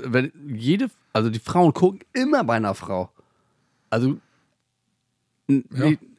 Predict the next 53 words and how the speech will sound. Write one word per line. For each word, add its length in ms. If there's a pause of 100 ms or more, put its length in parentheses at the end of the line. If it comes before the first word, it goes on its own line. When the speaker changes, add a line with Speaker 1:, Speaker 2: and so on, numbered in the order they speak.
Speaker 1:
jede 300
Frau 240
tut 180
das. 200
Speaker 2:
Ja, 160
und 140
ich 100
höre 100
ganz, 340
ganz 260
oft 160
hört 120
man 100
immer 100
so, 220
„Hast 300
du 120
das 220
gesehen? 500 (140)
Speaker 1:
<laughs> 640
Speaker 2:
Hast 200
du 60
das 220
gesehen?“ 480
Und 120
dann 80
denk 140
ich 60
mir, 240 (200)
„Ja, 240
das 240
waren 140
Schuhe.“ 360
Ja, 120
Speaker 1:
Ja, 160
Speaker 2:
oder 100
Speaker 1:
genau. 280
Oh, 200 (160)
oh, 420
Schuhe. 440 (240)
Speaker 2:
Ja, 220
und 200 (200)
„Hast 220
du 40
die, 340
ah, 160
oh, 220
und 120
hast 140
du 40
die 160
Hose?“ 240
Und 60